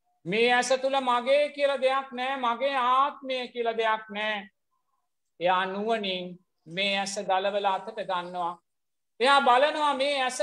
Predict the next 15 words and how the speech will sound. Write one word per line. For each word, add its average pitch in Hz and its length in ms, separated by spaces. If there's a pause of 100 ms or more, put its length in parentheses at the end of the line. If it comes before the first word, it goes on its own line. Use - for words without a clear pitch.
පෙරල 269 480
පෙරලා 269 480
නුවණින් 262 440
බලනවා 254 480
මේ 240 200
ඇස 226 240
තුල 254 260
මම 226 320
කියලා 240 340
කෙනෙක් 226 300
ඉන්නවද? 226 540 (680)
මේ 262 200
ඇස 254 240
තුල 294 280
මගේ 269 440